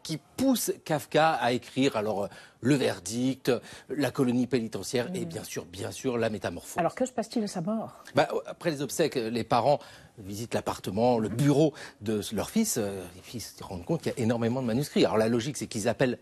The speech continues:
Speaker 1: l'ami, le fidèle,
Speaker 2: Max
Speaker 1: Max Brod,
Speaker 2: Brod.
Speaker 1: pour aller mettre de l'ordre dans tout ça. Et Brod découvre alors tout un tas de papiers, évidemment lettres, correspondances, des
Speaker 2: Journal.
Speaker 1: carnets,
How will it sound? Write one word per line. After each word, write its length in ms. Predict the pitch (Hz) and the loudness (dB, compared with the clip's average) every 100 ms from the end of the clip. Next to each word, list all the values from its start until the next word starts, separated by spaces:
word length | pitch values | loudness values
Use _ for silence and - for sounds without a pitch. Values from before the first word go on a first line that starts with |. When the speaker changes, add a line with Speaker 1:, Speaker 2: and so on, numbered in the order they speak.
| - | 0
Speaker 1:
l'ami, 320 | 127 180 196 _ | 2 2 0 _
le 100 | 110 | -2
fidèle, 340 | 117 156 185 147 - | 0 4 4 2 -4
Speaker 2:
Max 100 | - | 2
Speaker 1:
Max 340 | 139 143 - 143 | 2 2 -4 2
Brod, 200 | 151 180 | 4 4
Speaker 2:
Brod. 160 | 196 | 2
Speaker 1:
pour 120 | - 131 | 2 4
aller 200 | 143 - - - | 4 0 -8 0
mettre 160 | 127 120 | 0 4
de 80 | |
l'ordre 320 | 127 151 139 117 | 2 2 0 -2
dans 140 | 120 | -2
tout 120 | - | -4
ça. 220 | 127 208 - - - | 2 2 2 -10 -4
Et 260 | - 127 127 | 0 2 2
Brod 260 | 104 165 120 | 0 0 2
découvre 520 | 95 139 - 170 104 | 2 0 2 0 0
alors 240 | 90 - - - | -4 -8 -10 -4
tout 160 | 233 165 | 2 2
un 80 | |
tas 120 | 127 110 | 2 2
de 40 | |
papiers, 400 | 139 143 - 101 | 2 2 0 -4
évidemment 440 | 98 92 101 104 98 | -4 -4 -4 -4 0
lettres, 320 | 110 113 - | 0 -2 -6
correspondances, 760 | 90 90 - 110 107 127 147 160 | -12 -12 -8 -6 2 4 4 2
des 100 | - | 4
Speaker 2:
Journal. 180 | 220 | 4
Speaker 1:
carnets, 280 | 135 156 202 | 6 4 4